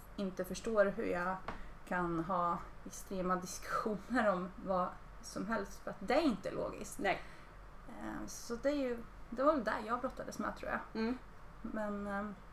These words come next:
Speaker 1: hamnar ofta i mycket bråk med lärare och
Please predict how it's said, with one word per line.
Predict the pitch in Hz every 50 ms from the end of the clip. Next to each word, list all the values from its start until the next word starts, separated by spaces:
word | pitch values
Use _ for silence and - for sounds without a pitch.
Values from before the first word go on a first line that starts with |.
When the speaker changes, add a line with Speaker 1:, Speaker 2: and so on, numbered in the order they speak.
| - - - - - - - - - - - - -
Speaker 1:
hamnar | 226 208 208 208 208
ofta | 208 - - - 226 214 202 202
i | 202 202 196 190 190 190 185 180
mycket | 196 196 196 - - 214 208 190
bråk | 180 214 220 202 190 -
med | - 196 185 185 185 185 190 190
lärare | 185 185 180 180 180 185 196 202 196 196 185 185 185 185
och | 185 190 190